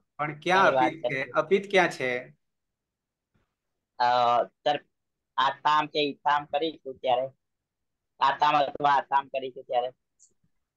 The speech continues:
Speaker 1: ના, આપણે અહીંયા સુધી, અંગ સુધી જ આવવાનું છે. અંગ સુધી જ આવવાનું છે.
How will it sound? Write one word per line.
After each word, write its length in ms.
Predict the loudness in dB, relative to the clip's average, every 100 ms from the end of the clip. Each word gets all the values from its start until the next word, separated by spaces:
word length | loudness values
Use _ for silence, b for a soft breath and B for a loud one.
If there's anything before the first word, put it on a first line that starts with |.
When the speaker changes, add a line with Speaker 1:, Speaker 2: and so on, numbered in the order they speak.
| _ _ _ _ _
Speaker 1:
ના, 400 | -8 -4 -4 -6 _
આપણે 340 | -2 0 0
અહીંયા 340 | -2 -2 -4 -4
સુધી, 340 | -4 -4 -2
અંગ 260 | -2 -2 -2
સુધી 320 | -4 -4 0
જ 60 | 2
આવવાનું 420 | 2 2 0 -6
છે. 200 | -14 -20 _ _ _ _ _ _ _ _ -20 _ _ _ _ -20 -20 _ _ _ _ _ -20 _ _ _ _ _ _ _ _ _ _ _ _ _ _ -20 _ _ -8
અંગ 220 | -4 -2
સુધી 380 | -4 -4 -2 2
જ 40 | 4
આવવાનું 400 | 4 2 0 -6
છે. 240 | -12